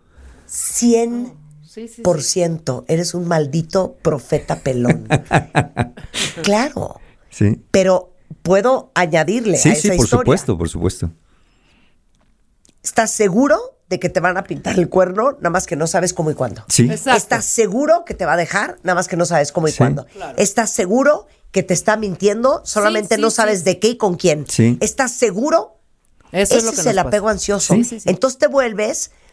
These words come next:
Speaker 1: como la maldita K G B, como la cia, todo el día, tin, tin, tin, tin,
Speaker 2: Todo
Speaker 1: tin,
Speaker 2: el día en
Speaker 1: tin, tin,
Speaker 2: alerta,
Speaker 1: tin, tin,
Speaker 2: además.
Speaker 1: con las alertitas paradas,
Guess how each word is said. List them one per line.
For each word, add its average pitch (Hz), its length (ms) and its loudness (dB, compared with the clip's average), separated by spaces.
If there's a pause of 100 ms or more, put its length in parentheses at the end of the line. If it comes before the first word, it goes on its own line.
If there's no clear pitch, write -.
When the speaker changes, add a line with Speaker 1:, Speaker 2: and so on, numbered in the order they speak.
(120)
Speaker 1:
como 196 220 4
la 190 140 2
maldita 208 560 0
K 196 160 -2
G 226 240 0
B, 233 420 -2
como 190 240 2
la 160 160 2
cia, 185 520 -2 (320)
todo 240 200 4
el 254 140 0
día, 247 260 0
tin, - 80 -2 (100)
tin, 554 100 6
tin, 554 160 2 (100)
tin, 587 60 6 (100)
Speaker 2:
Todo 214 100 4
Speaker 1:
tin, 226 80 2
Speaker 2:
el 311 80 4
día 247 120 2
en - 40 6
Speaker 1:
tin, 262 80 4
tin, 277 100 4
Speaker 2:
alerta, 311 240 2
Speaker 1:
tin, - 80 2 (140)
tin, 190 80 4
Speaker 2:
además. 214 400 -2
Speaker 1:
con 220 140 2
las 220 180 -2
alertitas 226 640 0
paradas, 202 560 0